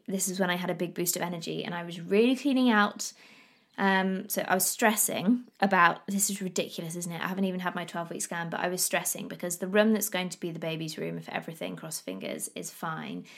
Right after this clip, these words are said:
is currently a guest bedroom, which actually I sleep in,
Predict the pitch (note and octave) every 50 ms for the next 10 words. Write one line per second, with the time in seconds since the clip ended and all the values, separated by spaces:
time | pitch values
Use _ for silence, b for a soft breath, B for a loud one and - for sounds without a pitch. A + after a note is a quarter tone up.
0 | B B B B B B B B B B B B B _ - - G3+ G3 - -
1 | G#3+ G#3 G3+ G3 F#3+ F#3+ F3+ - F3 E3+ E3 - - - E3 E3 - - D#3+ E3+
2 | G3 D4+ F4+ B B B B B B - G#3 F#3 - - E3 - - - - F3
3 | E3+ E3 E3 E3 - - F3+ E3+ E3 - D3+ - F#3+ A#3+ D4